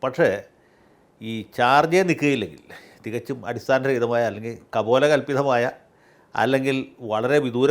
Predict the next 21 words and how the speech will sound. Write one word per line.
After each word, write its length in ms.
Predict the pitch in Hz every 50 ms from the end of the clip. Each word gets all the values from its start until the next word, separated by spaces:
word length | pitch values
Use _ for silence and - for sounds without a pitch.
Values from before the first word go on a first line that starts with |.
| 147 147
വിദൂരമായ 460 | 135 135 139 139 143 143 139 131 131 143 - - - - _ _ _ _ _ _ -
ആരോപണമേ 540 | 113 120 127 127 135 135 139 139 139 139 143 135
ഉള്ളുവെങ്കിൽ 420 | 120 120 139 143 127 120 101 90 - - _ _ _ _ _ _ _ _ -
മുൻകൂർ 240 | 123 120 113 120 123 120
ജാമ്യം 200 | 120 113 113 117 113 113
കൊടുക്കാം 240 | 101 90 107 110 - - 117
എന്നും 140 | 101 104 101 95
പറഞ്ഞിട്ടുണ്ട്. 340 | - 87 - - _ _ _ _ _ _ _ _ _ _ _ _ _ - 127 139
ഏതായാലും 320 | 151 156 151 151 147 143 131
ബഹുമാനപ്പെട്ട 500 | 127 127 127 143 143 147 131 139 120 110 127 123 120 -
സെഷൻസ് 380 | 131 120 107 131 135 131 117 127 110
ജഡ്ജി 260 | 104 98 92 95 95 - _ - 120
ഇത് 80 | 110 110 101
പരിഗണിച്ചു, 380 | 101 95 95 98 92 85 - - _ _ _ _ _ _ _ _ _ _ _ _ _ _ _ -
മുൻകൂർ 280 | 113 113 117 117 131 120 110
ജാമ്യം 260 | 107 101 104 104 101 - _ _ _ _ _ _ _ _ _ _ - 123
നിരാകരിച്ചു. 440 | 120 117 123 117 110 101 85 - - _ _ - _ _ _ _ _ _ _ _ _ _ _ _ _ -
സ്വാഭാവികമാണ്, 600 | - 143 151 151 165 165 170 165 160 139 101 - - - _ _ -
പ്രത്യേകിച്ച് 320 | 117 110 120 123 110 123 117
ഇങ്ങനെ 220 | 113 117 117 117 113 113 -
സെൻസേഷൻ 460 | 120 113 104 - 123 117 110 120